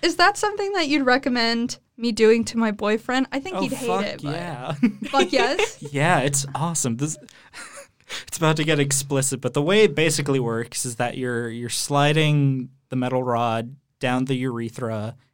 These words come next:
Speaker 2: and you're basically poking against the prostate.
Speaker 1: Oh,
Speaker 2: So
Speaker 1: yeah, 'cause
Speaker 2: it's like, you know, it's like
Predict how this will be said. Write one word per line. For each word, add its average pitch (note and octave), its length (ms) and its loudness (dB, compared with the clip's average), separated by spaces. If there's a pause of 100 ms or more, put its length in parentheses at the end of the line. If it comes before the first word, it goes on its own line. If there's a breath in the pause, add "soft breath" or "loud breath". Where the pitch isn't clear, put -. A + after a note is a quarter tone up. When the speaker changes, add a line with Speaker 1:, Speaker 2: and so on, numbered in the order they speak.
Speaker 2:
and C3 80 -20
you're B2 80 -8
basically C#3+ 440 -2
poking B2 460 -8
against A2+ 360 -6
the - 80 -20
prostate. A#2 920 -10 (520)
Speaker 1:
Oh, G4 720 -2
Speaker 2:
So C4+ 120 -4
Speaker 1:
yeah, F4 80 2
'cause - 340 -4
Speaker 2:
it's E3 120 -12
like, E3 320 0
you D#3 140 -2
know, C#3+ 160 2
it's C#3 140 4
like C#3 240 2